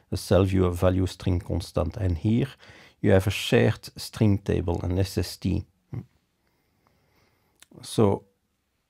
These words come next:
let's search for that, S S T, like this.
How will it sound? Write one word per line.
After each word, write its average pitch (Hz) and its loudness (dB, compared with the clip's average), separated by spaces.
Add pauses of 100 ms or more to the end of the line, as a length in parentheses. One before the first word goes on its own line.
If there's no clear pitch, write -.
(760)
let's - -2 (2750)
search - 0
for 92 -2
that, 98 -2 (160)
S - -6
S - -8
T, 127 -2 (800)
like 90 -2
this. 82 -4